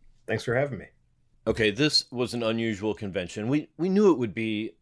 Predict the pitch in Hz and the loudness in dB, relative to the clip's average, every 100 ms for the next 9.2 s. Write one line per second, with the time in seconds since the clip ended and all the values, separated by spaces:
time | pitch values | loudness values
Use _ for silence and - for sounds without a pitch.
0 | _ 98 85 127 113 - 104 90 90 98 | _ -8 -4 -2 -2 -6 -6 -6 -8 -10
1 | 76 73 - 92 92 - 110 101 101 104 | -10 -12 -12 -10 -8 -6 -4 -4 -6 -10
2 | 127 113 113 123 120 _ _ 98 117 107 | -8 -6 -4 -4 -6 _ _ -4 -2 -2
3 | - 131 - 87 - 95 85 85 80 85 | -2 -2 -4 -10 -8 -10 -8 -8 -8 -4
4 | 92 - 160 151 131 117 - - 113 120 | -4 0 0 2 0 0 -2 -2 0 2
5 | 117 110 - _ _ 107 107 - 98 104 | 4 2 0 _ _ 0 0 0 -6 -6
6 | 80 - - _ _ _ 139 139 131 135 | -8 -10 -18 _ _ _ 0 0 2 -2
7 | 127 131 120 117 110 104 101 90 87 - | -2 -2 -2 -2 0 0 -2 -6 -8 -8
8 | 90 82 - 98 85 - - 160 151 139 | -8 -8 -2 -2 -2 -12 -2 2 2 0
9 | - | -4